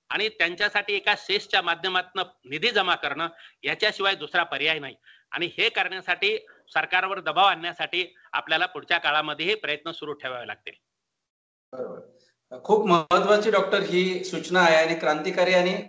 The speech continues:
Speaker 2: प्रत्यक्ष कष्टकऱ्यांना आधार देणारी योजना आहे. शेवटचा प्रश्न मला, अ, घरेलू महिलांविषयी विचारायचा आहे की ज्याच्यासाठी <clears throat> मार्क्सवादी कम्युनिस्ट पक्ष सातत्यानं, अ, त्या संघटनांच्या मार्फत प्रयत्न करतो. तर या, या महिलांना अनेक सोसायट्यांनी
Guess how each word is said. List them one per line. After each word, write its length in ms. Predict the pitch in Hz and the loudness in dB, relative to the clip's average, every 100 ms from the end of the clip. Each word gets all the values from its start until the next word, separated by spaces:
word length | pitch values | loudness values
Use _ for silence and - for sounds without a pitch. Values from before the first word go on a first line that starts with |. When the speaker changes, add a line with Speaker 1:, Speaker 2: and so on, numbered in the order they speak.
| - | -6
Speaker 2:
प्रत्यक्ष 520 | 147 - - 185 - | -8 -8 -8 -6 -2
कष्टकऱ्यांना 680 | 202 185 - 208 196 196 190 | -2 -4 -6 -2 0 2 4
आधार 300 | 151 170 180 | 4 4 4
देणारी 360 | 175 175 175 | 4 2 2
योजना 260 | 156 131 117 | 2 0 -4
आहे. 100 | 110 _ _ _ _ | -8 _ _ _ _
शेवटचा 420 | - 180 214 240 | 2 4 6 4
प्रश्न 400 | 240 214 - - | 4 2 -2 0
मला, 300 | 226 220 220 | 4 6 6
अ, 400 | 226 226 226 123 | 6 2 -2 -4
घरेलू 420 | 120 135 165 208 | -4 -2 2 4
महिलांविषयी 680 | 208 180 180 220 190 185 185 | 6 4 4 2 0 -4 -2
विचारायचा 420 | 180 170 156 143 | -2 0 -2 -2
आहे 100 | 135 | -6
की 80 | 131 | -4
ज्याच्यासाठी 640 | 139 143 175 156 180 185 165 180 - _ | -6 -4 -2 2 2 2 -6 -16 -18 _
<clears throat> 400 | 185 180 180 - | -4 -2 -2 -2
मार्क्सवादी 460 | 147 180 - 180 180 | 2 4 6 4 6
कम्युनिस्ट 360 | 180 180 180 | 6 4 2
पक्ष 220 | - 170 180 | 0 -4 0
सातत्यानं, 880 | 160 151 165 165 170 175 170 - | 2 2 2 4 4 2 0 -6
अ, 80 | 123 | -6
त्या 140 | 139 | -4
संघटनांच्या 760 | 156 151 147 156 156 151 151 160 | -2 -2 -2 -2 0 -2 0 2
मार्फत 300 | 147 151 151 | 2 2 -2
प्रयत्न 420 | - 147 147 147 | -4 0 0 -2
करतो. 360 | 147 127 107 104 _ _ _ _ | -8 -10 -10 -20 _ _ _ _
तर 80 | 190 | 4
या, 400 | 208 226 220 226 151 | 6 6 4 -2 0
या 160 | 196 | 2
महिलांना 640 | 202 185 185 185 196 208 214 | 6 6 4 2 2 4 4
अनेक 240 | 190 214 | 4 0
सोसायट्यांनी 800 | 208 180 190 202 202 196 175 127 | -2 -4 0 0 2 0 0 -4